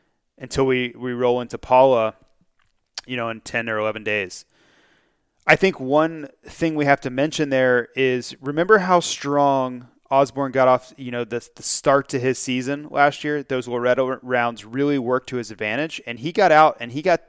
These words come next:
a big points lead leaving Tennessee, and that, man, that really propelled him forward. You know, Tomac D N F'd both of those motos at,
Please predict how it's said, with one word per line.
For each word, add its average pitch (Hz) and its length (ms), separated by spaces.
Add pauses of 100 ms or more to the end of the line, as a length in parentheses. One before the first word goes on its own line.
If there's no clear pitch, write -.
(180)
a 120 100
big 139 320
points - 380
lead 113 320 (760)
leaving 147 340
Tennessee, 143 480
and 113 100
that, 147 260
man, 139 200
that 135 180
really 151 280
propelled 143 540
him 135 180
forward. 120 640 (440)
You 117 60
know, 117 40
Tomac 156 500
D 139 140
N 139 80
F'd 139 380
both 131 240
of 135 80
those 131 180
motos 127 680
at, 117 300